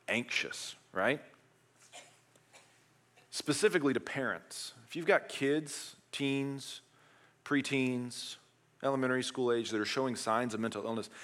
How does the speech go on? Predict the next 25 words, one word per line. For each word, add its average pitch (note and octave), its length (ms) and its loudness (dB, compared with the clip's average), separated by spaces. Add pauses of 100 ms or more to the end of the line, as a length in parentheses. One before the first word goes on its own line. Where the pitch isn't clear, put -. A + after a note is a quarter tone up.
(140)
it C3+ 100 2
can F#3+ 140 2
be F3+ 100 4
really B2+ 760 6 (340)
easy A#2 560 0 (460)
to A2 80 -4
be A#2 100 2
like, A2+ 200 4
"Oh, A#2+ 120 2
they A#2+ 120 2
just A#2+ 220 -4
need A#2 160 -4
to G#2 60 -8
change G2 600 -6
basketball F2 440 -2
teams," D#2 340 -12
or, F2 140 -4
"Oh, G#2 120 0
they G2+ 100 0
just G2 180 -10
need G#2+ 120 -6
a - 20 -4
different G2 260 -6
school," G2+ 500 -2
or, F#2+ 140 -6